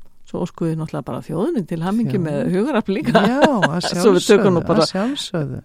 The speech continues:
Speaker 1: hérna, stórt upp í okkur.
Speaker 2: Við megum það.
Speaker 1: Að, já, og það hefur alveg birst okkur líka, bæði með, sem sagt, hérna,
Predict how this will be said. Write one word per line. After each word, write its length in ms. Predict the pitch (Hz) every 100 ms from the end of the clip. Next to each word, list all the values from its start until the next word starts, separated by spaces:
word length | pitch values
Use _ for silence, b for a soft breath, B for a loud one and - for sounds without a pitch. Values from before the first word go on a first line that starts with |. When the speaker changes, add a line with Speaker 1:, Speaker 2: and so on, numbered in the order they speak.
| 180
Speaker 1:
hérna, 440 | 180 165 165 151 175 - B B B B B B
stórt 420 | - 185 214 -
upp 160 | 240 -
í 60 |
okkur. 280 | 147 - -
Speaker 2:
Við 180 | 190 208
megum 300 | 196 208 143
það. 160 | - 170
Speaker 1:
Að, 240 | - 190
já, 100 | 180
og 280 | - - 165
það 200 | 185 202
hefur 200 | 208 208 220
alveg 180 | 214
birst 480 | - 330 - - -
okkur 340 | 247 - - 202
líka, 400 | 170 - 143 196
bæði 460 | - 190 262 247 175 - - - - _ - -
með, 480 | 185 175 190 208 170
sem 220 | 156 165 156
sagt, 480 | - 147 - -
hérna, 460 | - 160 - 156 139